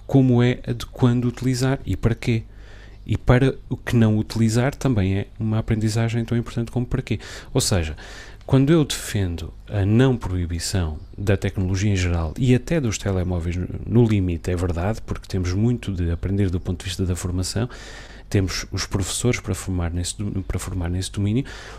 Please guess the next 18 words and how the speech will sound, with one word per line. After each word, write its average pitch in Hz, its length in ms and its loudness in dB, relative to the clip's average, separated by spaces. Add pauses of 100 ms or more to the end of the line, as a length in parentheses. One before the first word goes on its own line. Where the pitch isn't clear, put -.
(160)
não 104 220 4
é 87 80 0
para - 160 0
que - 120 -2
eles 143 80 2
substituam 147 760 -2
os 131 160 0
instrumentos 104 580 0
tradicionais, 131 800 -2
não 101 180 2
é 98 60 4
para 104 140 0
que - 100 -4
eles - 80 0
substituam, - 580 -2
evidentemente, 104 920 2
a 135 60 2
abstração. 139 680 -2